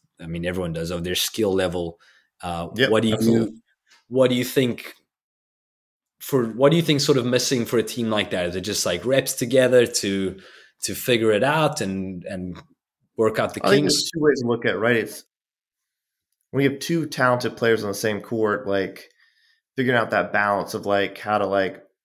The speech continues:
Speaker 2: not overshadow, over, overdo. That way the other partner doesn't kind of, like, try to, like, do too much as well.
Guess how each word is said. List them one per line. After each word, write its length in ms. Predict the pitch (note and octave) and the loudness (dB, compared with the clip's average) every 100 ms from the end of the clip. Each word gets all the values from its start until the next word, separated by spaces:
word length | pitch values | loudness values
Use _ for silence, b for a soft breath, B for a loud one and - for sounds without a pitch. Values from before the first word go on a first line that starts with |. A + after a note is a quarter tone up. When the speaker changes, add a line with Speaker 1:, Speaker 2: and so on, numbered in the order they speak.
| G#2+ | -2
Speaker 2:
not 220 | G#2+ - | 0 2
overshadow, 800 | G#2+ F#2+ G2+ - A2 G2+ G2 - | 0 0 -4 0 2 2 0 0
over, 680 | G2+ F#2+ G2 F#2+ F#2+ - - | -2 0 -2 -2 -4 -6 -4
overdo. 760 | A2 G#2 - G#2+ G#2+ G2+ G2 B B B B _ _ _ - | -2 -2 -4 -2 -2 -2 -6 B B B B _ _ _ 0
That 120 | A2+ | 2
way 80 | G#2 | 4
the 120 | G#2 | 2
other 100 | F#2 | 0
partner 400 | - G#2+ F#2+ G2+ | -2 0 0 0
doesn't 280 | G#2 G#2 - | -2 -2 -4
kind 140 | G2+ | -4
of, 80 | G2 | 0
like, 240 | F#2 - | -2 -2
try 140 | - F2 | -4 -2
to, 80 | |
like, 200 | E2+ D#2 | 0 -2
do 120 | G2 F#2+ | -6 -10
too 160 | G#2 | -4
much 200 | G#2 F2+ | -4 -4
as 120 | F2 | -8
well. 580 | F#2+ C#3 C3 B2+ D3+ B | -2 2 4 2 0 B